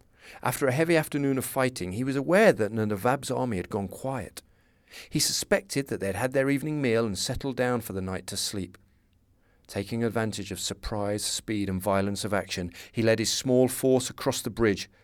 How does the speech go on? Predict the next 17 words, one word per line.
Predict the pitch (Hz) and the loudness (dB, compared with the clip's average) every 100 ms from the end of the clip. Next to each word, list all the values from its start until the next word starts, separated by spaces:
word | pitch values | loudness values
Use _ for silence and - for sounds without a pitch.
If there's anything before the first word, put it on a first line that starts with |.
| _ - - | _ -20 -10
They | - 101 | 0 0
advanced | 98 113 117 - | 4 4 2 -2
quickly, | - 104 95 92 - - | -4 -4 -4 -8 -8 -6
spiked | - - 123 120 | -4 4 4 4
a | |
number | 117 127 156 156 | 4 4 6 4
of | |
the | 131 | 4
enemy | 139 151 156 | 2 2 0
guns, | 139 127 107 104 | 4 4 4 0
and | 110 | -4
killed | - 117 120 | 2 2 4
many | 135 131 | 2 4
of | 107 95 | 0 0
the | 104 | 0
Nawab's | 101 110 120 - | 2 2 2 0
troops | - 135 107 - | -4 0 0 -2